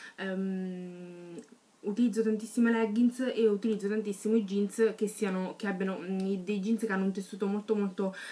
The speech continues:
eh, leggero, che sembrino quasi dei leggings, cioè mi piacciono molto, da un paio d'anni a questa parte li utilizzo molto, e quindi queste canotte, mm, le utilizzo proprio all'impazzata. E questa qui è molto carina,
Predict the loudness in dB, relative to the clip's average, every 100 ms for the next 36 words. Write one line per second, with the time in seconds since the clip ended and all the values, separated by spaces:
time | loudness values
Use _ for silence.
0 | -10 0 4 4 8 8 8 2 2 2
1 | 4 0 -2 -4 -4 -4 -2 -4 -4 -6
2 | -4 -2 0 0 4 2 2 0 0 -2
3 | -6 -4 -2 -2 0 0 -2 -4 -4 -4
4 | -4 -6 -4 -4 -6 -8 -8 -8 -10 -10
5 | -16 -16 -16 -6 -4 6 8 8 4 0
6 | 2 2 4 2 2 0 2 2 0 -4
7 | -4 -4 -2 -2 -2 -6 -4 -8 -6 -6
8 | -6 -4 -6 -8 -6 -8 -8 -10 -12 -10
9 | -10 -6 -8 -10 -18 -14 -8 0 2 0
10 | -2 -4 -4 -8 -6 -4 -4 -8 -14 -4
11 | -4